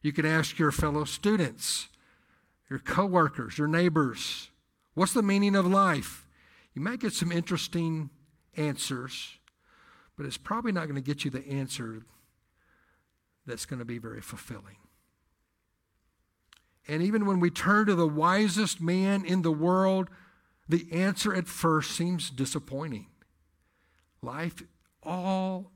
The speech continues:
everything under the sun is, is meaningless. "Vanity of vanities, all is vanity," he says. Friends, we're not, we're not created to find deep meaning in this world.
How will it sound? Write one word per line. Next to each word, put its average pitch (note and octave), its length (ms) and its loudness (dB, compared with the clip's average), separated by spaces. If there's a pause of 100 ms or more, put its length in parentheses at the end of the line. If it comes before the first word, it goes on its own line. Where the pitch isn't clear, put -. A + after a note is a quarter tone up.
(100)
everything F#3+ 480 -2
under F#3 140 -2
the F#3 120 -2
sun A#2 380 -10
is, A#2 220 -16 (720)
is B2+ 160 -8
meaningless. A#2+ 840 -12 (1000)
"Vanity G3+ 640 0
of F#3 140 0
vanities, D#3+ 640 0 (200)
all G#3+ 480 4
is F3+ 180 2
vanity," F#3 520 2
he E3 140 -2
says. - 560 -4 (1120)
Friends, G#3 220 0
we're A3 100 8
not, A3 320 2 (420)
we're G3+ 120 4
not A3+ 280 4
created G#3 840 2
to F3+ 100 2
find F3 880 -2
deep G3 240 0
meaning F3 520 0
in D3+ 200 -6
this C#3+ 240 -6
world. - 400 -14